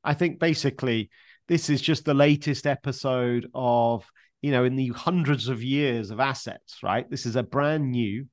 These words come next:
a bra-, still a brand new asset, right? It's like the Wild West, like, literally completely unregulated landscape. And if you've got the Wild West, well, of course, you're gonna get people that are trying to jump on the bandwagon and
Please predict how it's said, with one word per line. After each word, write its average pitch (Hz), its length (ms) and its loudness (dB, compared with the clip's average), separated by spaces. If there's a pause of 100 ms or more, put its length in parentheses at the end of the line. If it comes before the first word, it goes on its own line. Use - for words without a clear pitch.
(800)
a 123 100 -2
bra-, 143 300 4
still 180 280 -2
a 127 60 2
brand 147 360 4
new 135 220 2
asset, 127 440 -6
right? 117 220 0
It's 143 120 -4
like 165 160 2
the 139 100 2
Wild 123 520 4
West, - 600 -4 (440)
like, 117 180 -4
literally 127 680 -4 (420)
completely 170 640 0
unregulated 127 1120 0
landscape. 117 720 -2 (460)
And 147 280 0
if 156 160 -4
you've 143 220 -4
got 156 400 4
the 143 100 4
Wild 127 560 4
West, 123 460 -4
well, 139 100 -4
of 127 80 -4
course, 147 280 -4
you're 127 100 -6
gonna 131 180 -4
get 120 240 -6
people 117 540 -4 (540)
that 113 120 -2
are 117 40 -4
trying - 180 2
to 117 80 0
jump 151 300 2
on 131 80 0
the 117 80 -4
bandwagon 139 840 0
and 113 260 -4